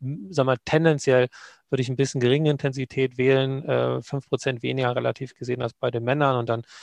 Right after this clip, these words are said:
kannst du noch, äh, die Sache, zum Beispiel solltest du mit dem Intervalltraining vorsichtig sein, ähm, während der Zeit der Periode.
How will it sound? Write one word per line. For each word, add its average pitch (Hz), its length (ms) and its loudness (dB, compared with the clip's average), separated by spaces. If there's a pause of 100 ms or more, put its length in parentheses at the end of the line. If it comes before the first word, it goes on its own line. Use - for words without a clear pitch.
(260)
kannst 127 240 -4
du 135 60 2
noch, 127 260 0
äh, 127 280 4
die 131 120 0
Sache, 135 380 2
zum 175 240 4
Beispiel 147 580 6
solltest 135 340 4
du 139 60 -2
mit 127 160 0
dem 143 140 -2
Intervalltraining 127 560 2
vorsichtig 131 580 0
sein, 127 500 2
ähm, 123 400 0 (480)
während 131 320 2
der 123 140 2
Zeit 127 260 2
der 127 80 2
Periode. 160 800 6